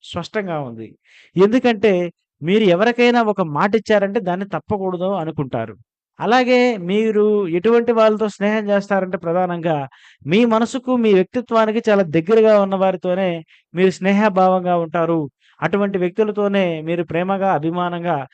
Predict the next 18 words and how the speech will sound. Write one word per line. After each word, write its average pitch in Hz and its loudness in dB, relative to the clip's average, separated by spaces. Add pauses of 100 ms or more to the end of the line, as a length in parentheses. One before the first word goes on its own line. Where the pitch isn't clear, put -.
(220)
మెలుగుతూ 185 0
ఉంటారు. 135 -4 (360)
అయితే 208 -4
ఈ 226 0
డే 180 2 (120)
అనే 220 0
అక్షరం 214 -6
కలిగిన 196 -2
వాళ్ళు 190 0
ఏంటంటే 180 -2 (540)
వీరికి 202 0 (260)
ఎలాగైనా 226 0
గానీ 208 -2 (320)
ఎదుటివాడు 208 2
మన 170 -4
కాళ్ళ 165 -2
దగ్గరికి 180 -6
రావాలి. 117 -10